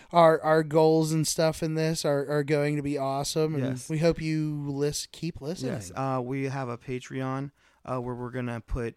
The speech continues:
Speaker 2: unedited stuff. Uh, we're gonna give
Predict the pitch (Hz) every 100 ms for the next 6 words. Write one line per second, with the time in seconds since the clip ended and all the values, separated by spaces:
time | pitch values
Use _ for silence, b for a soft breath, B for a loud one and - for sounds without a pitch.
0 | _ 120 131 127 127 123 123 - 123 127
1 | - 120 113 110 107 110 117 110 110 113
2 | 110